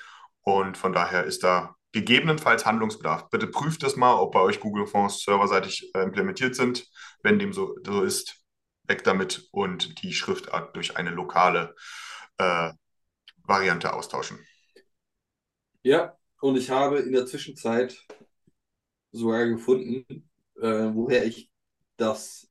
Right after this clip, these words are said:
Speaker 2: oder die Informationen hinsichtlich Shopify habe und dass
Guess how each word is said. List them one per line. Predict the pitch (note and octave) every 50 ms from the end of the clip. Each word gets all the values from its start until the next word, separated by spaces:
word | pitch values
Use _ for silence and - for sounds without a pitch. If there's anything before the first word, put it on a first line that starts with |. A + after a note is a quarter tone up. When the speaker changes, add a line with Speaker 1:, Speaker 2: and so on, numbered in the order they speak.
| _ -
Speaker 2:
oder | B2+ A#2+ A2+
die | A#2
Informationen | A2+ - - B2+ A#2 A2+ A2+ - - B2+ C3 C#3 C#3 C3+
hinsichtlich | B2+ A#2+ A2+ A2+ A2+ - A#2+ A2+ - -
Shopify | - A2+ - - - - G#2 G2 -
habe | - - G2+
und | G#2+ G#2+ -
dass | - - - - -